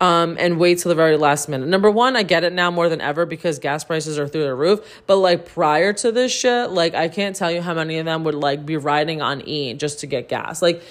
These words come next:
it's hysterical. So me, I, you know, I feel as though maybe that's what happened here too. And she's just, like, didn't time it well, but what are you gonna do?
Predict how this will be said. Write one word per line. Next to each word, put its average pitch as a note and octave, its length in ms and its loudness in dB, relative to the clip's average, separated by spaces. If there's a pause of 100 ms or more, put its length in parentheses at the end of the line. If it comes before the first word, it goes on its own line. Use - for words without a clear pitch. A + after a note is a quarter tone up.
(240)
it's G3 240 2
hysterical. D#3 720 0
So C4 180 4
me, C4 320 0
I, - 240 -2
you B3 140 -2
know, A3+ 200 -2 (320)
I G3+ 140 2
feel A#3+ 380 0
as A3 180 0
though G3 140 4
maybe F#3+ 240 0
that's F3+ 180 2
what F#3 80 0
happened E3+ 340 0
here E3+ 200 -2
too. E3+ 560 0
And F3+ 200 -4
she's E3+ 300 -4
just, E3+ 320 -6
like, D3 400 0
didn't E3 500 -4
time E3+ 360 0
it G3+ 100 -4
well, G#3 300 0
but D#3 420 0 (960)
what F3 160 0
are D#3 60 0
you D3+ 120 0
gonna C3+ 140 -2
do? C3+ 280 -6